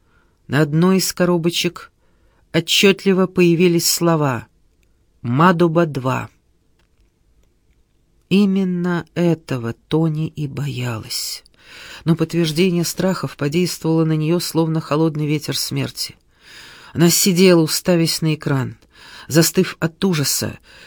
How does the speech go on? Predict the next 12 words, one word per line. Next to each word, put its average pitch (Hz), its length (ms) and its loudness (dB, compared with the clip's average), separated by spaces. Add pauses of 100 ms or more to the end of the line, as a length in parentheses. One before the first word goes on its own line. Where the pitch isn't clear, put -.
(140)
Сердце 160 520 2
колотилось 147 580 0
в 147 80 -4
груди, 160 480 0 (340)
словно 147 520 0
погребальный 143 800 0
колокол. 113 640 -8 (960)
Мадоба 135 760 0
два. 120 520 -6 (960)
Самый 151 640 0
смертельный 147 960 -2
вирус, 139 720 -6